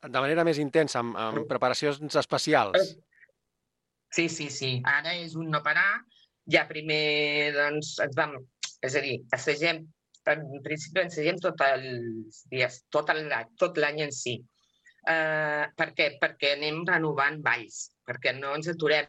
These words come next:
Speaker 2: només amb quatre balls i vinga, repetim quatre balls. El que sí que tenim molt clar, que principalment ballem per, pel nostre municipi. Aquest és el primer esglaó, és a dir, que és claríssim que a lo millor ens diuen,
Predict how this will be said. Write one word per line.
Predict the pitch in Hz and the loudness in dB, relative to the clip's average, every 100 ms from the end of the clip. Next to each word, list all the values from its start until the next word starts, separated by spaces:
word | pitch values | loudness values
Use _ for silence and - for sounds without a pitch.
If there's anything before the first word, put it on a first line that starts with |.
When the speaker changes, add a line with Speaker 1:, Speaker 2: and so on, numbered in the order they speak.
| - | -6
Speaker 2:
només | 131 135 139 135 | -8 -2 -2 0
amb | 135 131 | -4 0
quatre | 135 127 127 | -2 0 0
balls | 123 131 139 131 | 2 0 -2 -6
i | 131 | -8
vinga, | 135 135 135 | -4 -2 -2
repetim | 135 139 139 | -4 -8 -2
quatre | 131 127 123 | -2 0 0
balls. | 120 - - - - _ _ - | 0 -4 -20 -20 -20 _ _ 0
El | 160 | 2
que | 160 | 0
sí | 160 | 0
que | 196 220 - | 2 2 0
tenim | 156 175 175 | -2 -2 0
molt | 170 151 156 | 2 0 0
clar, | 190 190 202 | 2 2 2
que | 196 | -2
principalment | 165 156 156 156 156 151 143 175 - _ _ _ - | -10 -8 -4 0 0 0 -2 -2 -8 _ _ _ -6
ballem | 156 156 151 175 | -2 0 0 0
per, | 175 165 | 0 -2
pel | 160 139 131 139 | -2 -2 0 0
nostre | 139 - 139 | -2 -2 -2
municipi. | 127 120 - 120 107 - - | -2 -4 -6 -8 -10 -12 -8
Aquest | 131 156 156 | -2 0 0
és | 165 160 | 0 0
el | 127 | -2
primer | - 147 139 165 170 - _ _ | -4 -2 0 -2 -4 -20 _ _
esglaó, | 131 123 117 123 120 120 - _ | -2 -2 0 0 2 0 -4 _
és | 117 120 | -6 -2
a | 120 | -2
dir, | 117 123 117 120 - | -2 -2 -2 -4 -6
que | - 135 | -4 -4
és | - | 0
claríssim | 135 135 143 143 127 | 2 0 -4 -8 -2
que | 131 131 | 0 0
a | 131 | -2
lo | 143 | -2
millor | 156 156 143 - | -2 2 4 2
ens | 147 147 | -2 -2
diuen, | 156 139 131 | 0 2 2